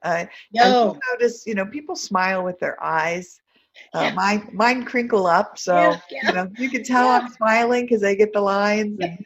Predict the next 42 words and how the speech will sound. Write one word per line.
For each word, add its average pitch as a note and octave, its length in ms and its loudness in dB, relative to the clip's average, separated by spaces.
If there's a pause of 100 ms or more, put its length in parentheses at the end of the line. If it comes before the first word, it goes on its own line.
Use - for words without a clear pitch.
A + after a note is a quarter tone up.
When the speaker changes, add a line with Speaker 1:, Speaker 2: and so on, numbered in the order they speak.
Speaker 1:
<laughs> B3+ 320 2 (380)
Speaker 2:
I C4 100 2
think F4+ 280 -2
I'm D4+ 180 4
getting C#4+ 320 4
a A#3 60 2
few C4+ 300 -2
new B3 180 4
ones. G3 240 0
I'm G#3 260 2
kinda A#3+ 260 2
using A3 360 -4
the F#3 160 -2
oil G#3+ 200 6
of G3 100 4
Olay G3 380 4
a F#3 40 2
little G3 240 -2
heavy, G3+ 340 2
but, F#3 240 2 (340)
um, G3 360 0
I A3 120 2
saw C#4 260 2
a C#4 60 2
program A3+ 520 0
that G3 100 2
I F#3 120 0
sent B3 360 -2
out A3 220 2
to G#3 100 -6
some F#3 260 -6
nurses G3 600 -2
that, F3+ 360 -2
um, F3 220 -6
Vanderbilt F#3+ 540 -4
Children's D4 380 -2
Hospital F#3 500 -4 (220)
is G3+ 120 -10
called A3 240 2
the F#3+ 120 0
Button A3 500 -2
Project, E4+ 560 -2